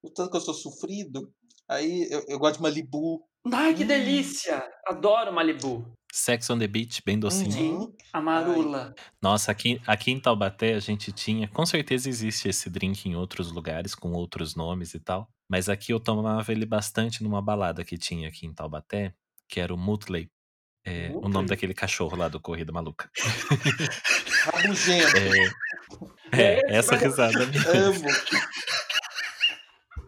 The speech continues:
Speaker 2: Risada de asmático.
Speaker 1: Amo.
Speaker 3: <laughs> É, aqui tinha esse Mutley, que por sinal, nossa, acho que era a única balada que eu gostava muito, porque, na verdade, ele tem uma história, ele era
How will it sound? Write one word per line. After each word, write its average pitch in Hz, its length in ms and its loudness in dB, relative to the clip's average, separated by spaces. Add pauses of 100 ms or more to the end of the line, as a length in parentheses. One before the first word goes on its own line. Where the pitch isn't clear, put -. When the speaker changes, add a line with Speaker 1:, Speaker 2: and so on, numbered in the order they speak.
(360)
Speaker 2:
Risada 165 320 2
de 165 80 2
asmático. 156 680 0 (1400)
Speaker 1:
Amo. 180 480 -2
Speaker 3:
<laughs> 139 540 0 (920)
É, 104 400 0
aqui 117 380 2
tinha 120 320 0
esse 110 240 0
Mutley, 113 500 0 (240)
que - 100 -6
por 104 180 0
sinal, 107 320 0
nossa, 113 320 -4
acho - 120 -4
que - 80 -6
era 113 120 0
a - 20 -2
única 113 260 -4
balada 107 440 -2
que - 120 -6
eu 101 160 -4 (240)
gostava 104 400 0
muito, 101 400 -4
porque, 92 480 -8 (240)
na 95 60 -2
verdade, 107 320 0
ele 117 80 -6
tem 120 120 -2
uma 117 100 -2
história, 95 340 2
ele 90 140 -2
era 92 320 0